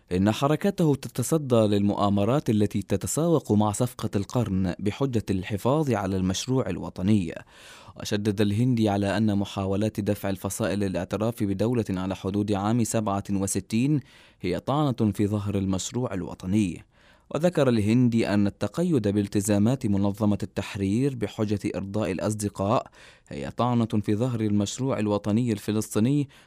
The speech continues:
مطالباً بتفعيل المنظمة وتطويرها وإعادة الاعتبار لمؤسستها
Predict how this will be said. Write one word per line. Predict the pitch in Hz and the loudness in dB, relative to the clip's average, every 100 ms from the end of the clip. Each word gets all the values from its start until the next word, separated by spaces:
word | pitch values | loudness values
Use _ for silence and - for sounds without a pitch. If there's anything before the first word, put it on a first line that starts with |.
| - | -6
مطالباً | 139 170 175 151 110 | -4 0 2 2 2
بتفعيل | 104 104 107 101 - 120 117 | 2 2 0 -2 -2 -2 0
المنظمة | 104 101 101 101 101 101 98 | 2 2 0 0 0 0 0
وتطويرها | 98 107 110 - 104 120 135 127 131 | -2 -2 -4 -4 0 0 2 0 0
وإعادة | 131 104 82 82 104 104 104 98 | 0 -2 -4 -4 -4 -2 -4 -2
الاعتبار | 95 95 98 110 117 | -4 -4 -2 0 2
لمؤسستها | 107 101 98 - - - 101 117 117 95 92 92 90 | 0 0 -2 -2 -8 -6 -6 -6 -4 -6 -4 -2 -4